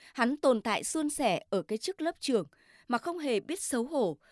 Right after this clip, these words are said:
dù chỉ được thể hiện ở nét mặt. Vì vậy tôi rùng mình khi hắn thông báo hắn chuẩn bị gia nhập vào bộ máy hành chính một cách tỉnh bơ.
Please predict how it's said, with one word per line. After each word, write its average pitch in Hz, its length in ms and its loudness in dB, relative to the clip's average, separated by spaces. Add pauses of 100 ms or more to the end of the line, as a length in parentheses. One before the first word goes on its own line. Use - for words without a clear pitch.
(140)
dù 202 340 4
chỉ 196 140 -4
được 196 200 -2
thể 208 160 -2
hiện 160 300 -4
ở 175 200 -6
nét 262 240 -10
mặt. 208 160 -8 (1300)
Vì 214 120 2
vậy 175 540 0
tôi 240 120 0
rùng 175 280 0
mình 170 240 -4 (340)
khi 247 160 -2
hắn 214 200 -2
thông 240 200 -4
báo 208 320 -6 (300)
hắn 240 300 0
chuẩn 247 160 -2
bị 202 140 -2
gia 302 160 -6
nhập 247 280 2
vào 185 100 -2
bộ 185 180 0
máy 208 260 -4
hành 233 300 -6
chính 233 360 -2
một 240 220 -2
cách 302 200 -10
tỉnh 156 240 -4
bơ. 214 240 -4